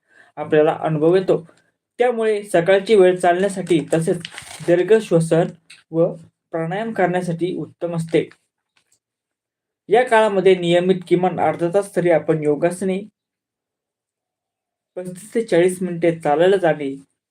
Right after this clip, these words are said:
नियमित भस्त्रिका, क्रियायोग हे प्रत्येकाने करावे. यामुळे शरीरामध्ये रक्ताभिसरण व्यवस्थित राहते, तसेच प्रतिकारशक्ती व्यव-, व्यवस्थित राहायला मदत मिळते. नमस्कार, आठ जण लाईव्ह आलेले आहेत,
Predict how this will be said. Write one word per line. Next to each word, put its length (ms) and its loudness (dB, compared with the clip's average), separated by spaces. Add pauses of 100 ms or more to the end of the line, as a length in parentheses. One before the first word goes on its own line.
(1000)
नियमित 480 0
भस्त्रिका, 540 2
क्रियायोग 560 4
हे 160 0
प्रत्येकाने 600 -2
करावे. 400 -2 (380)
यामुळे 400 2
शरीरामध्ये 600 0
रक्ताभिसरण 760 -2
व्यवस्थित 440 -2
राहते, 440 -2
तसेच 240 0 (160)
प्रतिकारशक्ती 760 0
व्यव-, 240 2 (200)
व्यवस्थित 520 2
राहायला 400 0
मदत 380 0
मिळते. 360 2 (960)
नमस्कार, 500 0 (140)
आठ 220 0
जण 300 0
लाईव्ह 220 2
आलेले 240 2
आहेत, 260 2